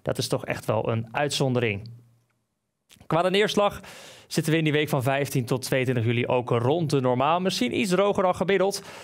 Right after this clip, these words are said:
Zeker later in de week denk ik dat het, dat het geval is. Dan krijgen we wat vaker drogere dagen. En met temperaturen van zo'n tweeëntwintig of drieëntwintig graden is het dan best wel aangenaam.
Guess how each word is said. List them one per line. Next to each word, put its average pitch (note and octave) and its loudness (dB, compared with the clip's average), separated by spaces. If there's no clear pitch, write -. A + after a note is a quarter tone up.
Zeker G3+ 2
later F#3+ 2
in F#3+ 2
de E3 4
week D#3+ 4
denk D#3 2
ik D3 0
dat C#3+ 0
het, C#3+ -4
dat C#3 2
het C#3 0
geval C#3+ 2
is. D#3 -2
Dan C#3 0
krijgen D3 0
we B2 -2
wat B2 -2
vaker E3+ -2
drogere C#3 0
dagen. B2+ 0
En D#3+ 0
met F3 0
temperaturen F3+ 0
van D#3 0
zo'n D3 -2
tweeëntwintig E3 0
of C3 0
drieëntwintig D3 0
graden D3 0
is E3+ -2
het C#3 0
dan A#2+ 0
best A2+ -2
wel A2+ 0
aangenaam. A#2+ 0